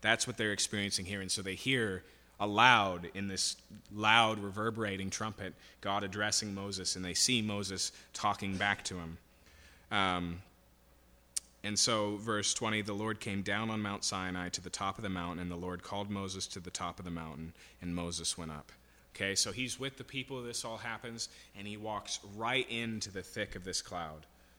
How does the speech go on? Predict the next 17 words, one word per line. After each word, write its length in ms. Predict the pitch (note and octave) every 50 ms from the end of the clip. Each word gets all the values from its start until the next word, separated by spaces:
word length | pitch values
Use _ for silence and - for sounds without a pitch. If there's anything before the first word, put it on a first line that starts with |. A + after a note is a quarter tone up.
| - - -
to 100 | - -
where 320 | F2+ F2+ F2+ F2+ F2 E2+ F2
God 320 | - F#2 F2 E2+ E2+ E2+
is. 300 | E2+ E2 E2 D#2 - - - - - - -
But 120 | - A2 A2+
notice 360 | C3 C#3 F3+ A#3 A3 - -
this, 200 | G#2+ F#2+ F#2 -
verse 220 | - A#2+ C3 B2+
twenty-one, 600 | - - - C#3+ C#3 C3+ C#3+ D#3 D3 G2+ F2 E2+ - - - - -
"And 100 | - A#2+
the 60 | A#2 A#2
Lord 300 | A#2 B2 C#3 D#3 D#3 -
said 160 | - E3+ D#3+
to 80 | D3+
Moses, 440 | C3+ B2 A#2+ A#2+ A#2+ A#2+ C#3 C#3+ -
'Go 280 | - - - C#3 D#3+ E3
down 500 | D3 E3 F3 G#3 A#3 D3 F#2+ E2+ E2